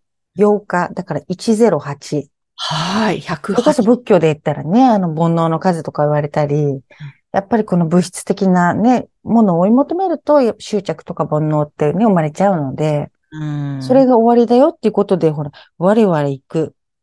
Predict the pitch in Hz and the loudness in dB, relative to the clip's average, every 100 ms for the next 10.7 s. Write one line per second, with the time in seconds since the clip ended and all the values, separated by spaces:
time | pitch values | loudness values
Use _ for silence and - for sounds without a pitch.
0 | _ 147 131 196 - _ _ _ - 156 | _ -12 -8 -8 -10 _ _ _ -8 -4
1 | 143 147 196 190 160 151 156 151 135 170 | -4 -4 -4 0 0 0 -2 -4 -8 -4
2 | 208 185 156 143 143 - - - - 185 | 0 0 0 -2 -4 -4 -6 -6 -6 -2
3 | 165 160 156 170 165 180 180 180 185 180 | 0 0 -2 -2 -2 -2 0 0 0 -2
4 | 135 - _ _ _ _ - _ - - | -4 -8 _ _ _ _ -20 _ -18 -18
5 | - - 196 175 151 143 - 196 190 143 | -20 -6 -2 0 -2 -6 -4 0 0 0
6 | 131 131 _ _ _ _ 139 120 143 160 | -8 -16 _ _ _ _ -12 -10 -8 -8
7 | - _ _ _ _ _ _ _ _ _ | -10 _ _ _ _ _ _ _ _ _
8 | _ _ _ - 170 175 165 156 151 147 | _ _ _ -10 -6 -4 -4 -4 -4 -4
9 | 190 165 160 160 156 151 - _ _ - | -4 -4 -8 -8 -8 -10 -18 _ _ -6
10 | 180 160 175 175 190 185 _ | -4 -4 -4 -2 -2 -4 _